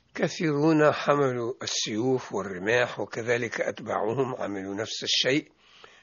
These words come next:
ليرغموا الناس على قبولهم، ولكن يسوع المسيح جال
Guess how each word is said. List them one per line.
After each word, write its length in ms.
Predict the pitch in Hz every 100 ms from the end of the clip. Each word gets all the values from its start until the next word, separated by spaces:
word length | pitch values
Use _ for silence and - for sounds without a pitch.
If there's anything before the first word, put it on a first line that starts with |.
| _
ليرغموا 480 | 226 196 175 175 147
الناس 400 | 131 131 131 -
على 460 | 113 110 113 113 - - - -
قبولهم، 760 | - 147 123 113 120 123 120 113 _ _ _ _ _ _ _
ولكن 460 | - 131 135 196 180
يسوع 460 | 160 139 - 170 135
المسيح 580 | 131 113 - 147 135
جال 580 | 127 131 139 139 139 139